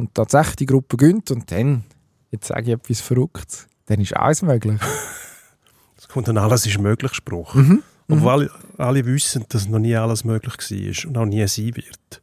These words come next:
Speaker 1: Definiere aus.
Speaker 2: Ja, gut, ja. Das lassen wir mal.
Speaker 1: Aha,
Speaker 2: Einen
Speaker 1: gern.
Speaker 2: Ausflug in die
Speaker 1: Was denkst du,
Speaker 2: Semantik
Speaker 1: was hast denn du das Gefühl?
Speaker 2: machen wir jetzt nicht. Also ich habe folgendes Gefühl: Die Deutschen,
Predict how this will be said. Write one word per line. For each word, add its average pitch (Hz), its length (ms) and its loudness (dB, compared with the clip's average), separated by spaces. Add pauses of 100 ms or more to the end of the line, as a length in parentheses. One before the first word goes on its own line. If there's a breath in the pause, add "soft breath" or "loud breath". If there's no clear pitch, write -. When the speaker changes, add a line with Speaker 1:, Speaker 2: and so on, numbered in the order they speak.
Speaker 1:
Definiere 120 540 2
aus. - 540 -8
Speaker 2:
Ja, 98 200 -4
gut, 104 300 -14 (160)
ja. 147 100 -12 (560 loud breath)
Das - 160 -8
lassen 92 200 -8
wir 123 120 -6
mal. 135 280 -10
Speaker 1:
Aha, 107 320 4
Speaker 2:
Einen 120 120 0
Speaker 1:
gern. 104 140 4
Speaker 2:
Ausflug 113 300 2
in 101 80 -2
die - 120 -4
Speaker 1:
Was 151 140 6
denkst - 0 -
du, 202 60 4
Speaker 2:
Semantik 156 340 2
Speaker 1:
was 151 140 4
hast 156 160 0
denn 135 100 -2
du 120 100 0
das 143 120 -4
Gefühl? 110 120 0
Speaker 2:
machen 98 140 -2
wir 98 100 0
jetzt 95 300 -6
nicht. 104 240 -8 (420 loud breath)
Also 107 140 -2
ich 165 80 6
habe 127 80 0
folgendes 139 400 0
Gefühl: - 180 0
Die 131 220 -2
Deutschen, - 480 0